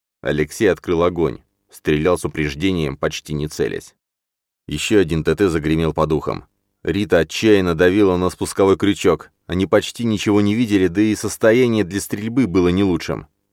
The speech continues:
Но противник споткнулся, затем вскочил, бросился обратно. Невероятными прыжками он пронёсся мимо крыльца, пропал за башней в невидимой зоне. Алексей заковылял за ним, сжимая пистолет обеими руками.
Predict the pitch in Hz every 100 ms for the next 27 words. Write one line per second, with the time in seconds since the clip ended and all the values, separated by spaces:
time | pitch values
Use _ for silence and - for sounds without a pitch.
0 | _ 92 85 95 123 95 85 - - 101
1 | - 82 60 - - _ _ 90 90 131
2 | - - - - 90 78 - 90 95 85
3 | - 90 85 76 - 50 - _ _ _
4 | _ _ - 76 82 107 117 110 98 98
5 | 87 123 110 95 80 95 107 101 - 95
6 | 101 95 82 92 82 110 104 78 - _
7 | _ _ _ - 87 117 110 80 82 101
8 | 107 90 78 65 85 82 78 78 71 76
9 | 60 50 - _ _ _ _ - 64 73
10 | 82 71 71 71 78 87 73 71 67 62
11 | 76 - 76 73 87 92 80 80 - 85
12 | 87 80 78 80 80 80 82 78 92 73
13 | 58